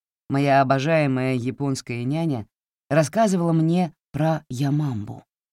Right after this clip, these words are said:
самую злую из всех ведьм. Она орудует в горах,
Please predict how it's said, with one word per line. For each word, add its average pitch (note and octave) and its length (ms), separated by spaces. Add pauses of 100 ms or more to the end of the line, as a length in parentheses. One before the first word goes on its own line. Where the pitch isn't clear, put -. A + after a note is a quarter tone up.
(160)
самую A2 420
злую A#2+ 480
из - 220
всех - 420
ведьм. G#2+ 380 (960)
Она B2 360
орудует B2+ 360
в A2+ 80
горах, A2+ 560